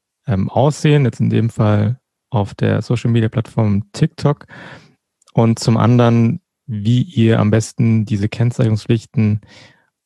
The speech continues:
auf TikTok umsetzt. Ja, Lukas, äh, jetzt sind wir schon am Ende der Woche angekommen, ähm, haben jetzt jeden Tag miteinander gesprochen und, ähm, sind jetzt auch eigentlich ganz froh darüber, dass wir,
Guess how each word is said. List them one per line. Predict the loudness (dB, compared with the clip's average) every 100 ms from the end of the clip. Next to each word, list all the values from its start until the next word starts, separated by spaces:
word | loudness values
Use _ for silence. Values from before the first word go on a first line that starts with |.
| _ _
auf | -4 -4 -2
TikTok | -4 -2 -4 -4 -6
umsetzt. | -2 2 2 2 0 -10 -20 _ _ _ _ _ _ _ _ _ -20 -20 -20 _ _ _
Ja, | 0 2 0
Lukas, | -2 -2 -4 -4 -6
äh, | -4 -2
jetzt | -2 0
sind |
wir | -2
schon | 0 0
am | 0
Ende | 0 0
der | 0
Woche | -2 0 -2 -2 _
angekommen, | -2 0 0 -2 0 0 2 2 2 -2
ähm, | -2 0 2 0 0 -4 -12 _ _ _ _ _ -8 -2
haben | 0
jetzt | 0 0
jeden | 2
Tag | 2 0
miteinander | 0 2 0
gesprochen | -2 -2 -2 0 2 2 0 _ -20 -20 -20 _
und, | -2 0 2 0 0
ähm, | 0 2 2 0 0
sind | 0 0
jetzt | 2
auch | 2
eigentlich | 2 0
ganz | -2 -2
froh | 0 2
darüber, | 2 0 0 0 0
dass | -2 -6 -4
wir, | 0 2 2 2 0